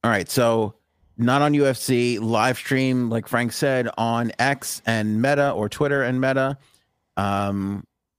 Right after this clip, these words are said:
they said that everything in camera frame will be ancient Rome, so nothing modern at all. Uh, spoke to the P M of Italy, Minister of Culture. They agreed on an epic location, which, again, everybody thought was the Coliseum.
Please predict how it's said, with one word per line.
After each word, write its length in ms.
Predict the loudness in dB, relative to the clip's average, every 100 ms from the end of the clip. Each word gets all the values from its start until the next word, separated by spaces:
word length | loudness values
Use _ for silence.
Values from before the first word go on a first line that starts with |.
| _ -4
they 220 | -2 0
said 360 | 0 0 2
that 180 | 2 0
everything 420 | 2 0 2 0
in 80 | 0
camera 340 | -2 -2 0 0
frame 240 | 0 0
will 100 | 0
be 180 | -2 -2
ancient 360 | 0 0 -2 0
Rome, 320 | 0 0 0
so 180 | -2 0
nothing 360 | 0 0 0
modern 360 | 0 0 -2 -4
at 120 | 0
all. 440 | 0 2 2 -2 -6 _ _ _ _ -6
Uh, 280 | -2 -2 -2
spoke 360 | -2 -2 -2
to 80 | -4
the 80 | -6
P 180 | -2 0
M 140 | 0
of 100 | -2
Italy, 480 | -2 -2 -2 -2 -4
Minister 360 | -4 -4 -2 -4
of 80 | -2
Culture. 320 | -2 -2 -2
They 240 | -2 -2
agreed 340 | -2 -2 -2 0
on 140 | -2
an 100 | -4
epic 260 | -4 -6 -6
location, 500 | -4 -4 -6 -10 -12
which, 280 | -14 -14 -12
again, 200 | -10 -8
everybody 340 | -8 -8 -8 -6
thought 180 | -4
was 140 | -4 -6
the 80 | -6
Coliseum. 720 | -6 -6 -4 0 0 0